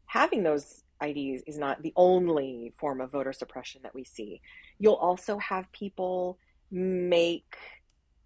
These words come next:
physically make voting a little harder. So in Harris County, I believe it was four years ago in twenty twenty, we had, uh, twenty-four hour and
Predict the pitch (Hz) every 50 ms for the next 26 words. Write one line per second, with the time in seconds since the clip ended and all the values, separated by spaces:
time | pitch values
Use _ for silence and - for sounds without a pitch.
0 | _ _ _ _ _ _ _ _ _ _ _ _ _ _ _ _ - _ - -
1 | - - 254 277 247 277 262 - 269 262 262 262 254 254 254 - - - 190 202
2 | 233 233 233 233 240 240 233 233 233 233 233 233 226 254 233 233 226 240 233 240
3 | 240 - - 220 196 185 180 180 180 180 170 - - _ - 185 180 180 180 180
4 | 180 180 175 175 - - - - 220 220 220 208 - - - 214 202 202 202 202
5 | 202 202 202 - - 165 165 180 180 185 185 180 170 175 - - 165 160 160 156
6 | 156 156 151 147 147 147 143 143 139 143 - - - - - - - _ _ _
7 | _ _ _ _ - 226 214 208 214 214 202 202 208 202 - 208 202 208 196 196
8 | 196 196 196 196 - 160 156 151 - - - 180 175 165 160 160 - - 233 240
9 | 254 240 170 143 135 131 135 156 160 _ _ _ _ _ _ _ _ _ - 196
10 | 185 208 220 220 208 196 208 185 180 170 170 165 160 160 156 156 151 160 - -
11 | - _ _ _ _ _ _ - 170 156 143 - - _ _ _ - - - 202
12 | 202 202 - 190 185 185 - 165 165 170 175 170 175 175 165 156 156 151